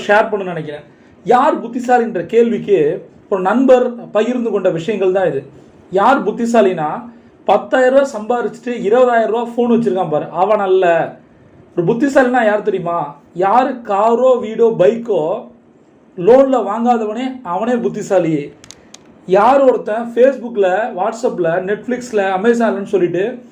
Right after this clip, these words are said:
சோஷியல் மீடியா பிளஸ் என்டர்டெயின்மெண்ட்ல மூழ்காம இருக்கானோ அவனே புத்திசாலி. எவன் ஒருத்தன் ஆர்கியூ பண்ணாதவனோ, மெயினா சோஷியல் மீடியாவுல சோஷியல் இஷ்யூஸையும் பொலிட்டிக்கல் இஷ்யூஸையும் டிஸ்கஸ் பண்ணாம இருக்கான் பாருங்க, அவன் புத்திசாலி.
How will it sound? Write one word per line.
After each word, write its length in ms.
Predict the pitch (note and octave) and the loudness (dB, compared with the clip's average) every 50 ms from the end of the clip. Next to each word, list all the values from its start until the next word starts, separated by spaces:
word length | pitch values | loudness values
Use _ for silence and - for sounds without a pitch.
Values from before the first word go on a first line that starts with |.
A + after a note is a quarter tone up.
| - _ _ | -20 _ _
சோஷியல் 520 | _ - B3+ B3 C#4 C#4 C#4 D4 C#4+ C4 | _ 4 6 6 6 6 2 -2 -4 -4
மீடியா 260 | B3 A#3+ A3+ A#3 B3 | -4 -2 -2 0 -2
பிளஸ் 260 | B3 - A3+ F#3 - - | -2 -2 -6 -6 -4 -4
என்டர்டெயின்மெண்ட்ல 800 | F#3 F#3 F#3 D4+ D4 C4 A#3+ A3+ A3 G#3+ E3+ E3+ F3+ F#3 F#3+ F#3 | -6 -2 0 2 2 2 2 2 -2 -6 -4 -2 -2 0 0 -2
மூழ்காம 400 | F#3+ A#3 C#4 C#4+ C4+ C#4 C#4+ C4 | 0 0 2 2 2 2 2 2
இருக்கானோ 420 | A#3+ A3 G#3 - G3+ G3 F#3+ G3 G#3 A3+ A#3 A#3 - | 2 2 0 0 0 -2 -2 -4 -6 -6 -8 -10 -8
அவனே 360 | E3+ E3+ F#3 G3+ A3+ A#3+ B3 | -4 -2 -2 0 0 -2 -2
புத்திசாலி. 760 | A#3 - G3+ F3+ G3 D#3+ E3 F#3+ E3+ D#3+ D#3 D3+ C#3+ C#3 - - _ _ _ _ _ _ _ _ _ _ _ _ _ _ _ _ | -2 -2 -4 -6 -6 -2 0 0 0 0 0 -2 -4 -6 -10 -16 _ _ _ _ _ _ _ _ _ _ _ _ _ _ _ _
எவன் 420 | F#3 F#3+ G#3+ A#3 B3 C#4 D4 C#4+ | 2 4 4 6 4 2 0 0
ஒருத்தன் 320 | C4 B3 A3+ G#3 - G3 F3 | 0 0 -2 -2 -4 -4 -4
ஆர்கியூ 400 | E3+ F#3 A3 A#3+ A#3 B3+ C4 A#3+ - - | 0 0 0 0 0 0 0 -2 -2 -4
பண்ணாதவனோ, 640 | G#3+ G3 G3 A3+ A#3 A3+ G#3+ G3 F#3 F3 E3+ D#3+ - - - _ _ _ _ _ _ _ _ _ _ - E3 | -4 -4 -2 0 0 0 0 0 -2 -4 -6 -8 -10 -14 -20 _ _ _ _ _ _ _ _ _ _ -4 -2
மெயினா 380 | G3 A3 A#3+ B3+ C4 C4+ C4+ B3 | 2 2 2 2 2 2 2 0
சோஷியல் 420 | A#3 A#3+ A#3 B3+ B3 B3+ B3 G#3+ | 2 0 0 0 0 -2 -4 -4
மீடியாவுல 520 | G#3+ G#3 F#3+ G3 F#3+ F3+ F3 F#3 G3 A3 | -2 2 4 4 4 4 2 0 -2 -2
சோஷியல் 520 | A3+ - - B3+ C4+ D4+ D4 - D#4 D4 A#3 | -4 -4 -2 -2 0 0 0 -2 -2 -2 -2
இஷ்யூஸையும் 680 | A3+ G#3 - A#3 A3 F3 E3 F3+ F3 F#3 G3 G#3 G#3 - | -4 -4 -4 -6 -6 -4 -4 -4 -4 -4 -6 -8 -2 0
பொலிட்டிக்கல் 420 | - A3+ C4+ C4 - B3+ B3+ A3+ G#3+ | 2 2 4 2 2 0 0 -2 -2
இஷ்யூஸையும் 440 | - A3 G#3 F#3 F#3+ G3+ G#3+ F#3+ | 0 0 0 0 0 -2 -2 0
டிஸ்கஸ் 400 | E3+ - - - D4+ C4+ C4 - | 0 -2 2 4 4 4 4 2
பண்ணாம 280 | A#3 A#3 A#3 A#3 A#3 A3 | 0 0 0 0 0 0
இருக்கான் 240 | G3 F3+ F#3 F3 D#3+ | -2 -2 -4 -4 -4
பாருங்க, 260 | D#3 D3+ C#3+ C3+ C#3 - _ _ _ _ _ _ _ | -6 -6 -6 -10 -14 -18 _ _ _ _ _ _ _
அவன் 320 | D#3+ E3 F#3 A#3+ C4 B3+ | 0 2 2 2 0 -2
புத்திசாலி. 500 | G3 G3+ F3 F3 - E3 C3 A#2+ - | -4 -4 -6 -6 -6 -6 -8 -8 -12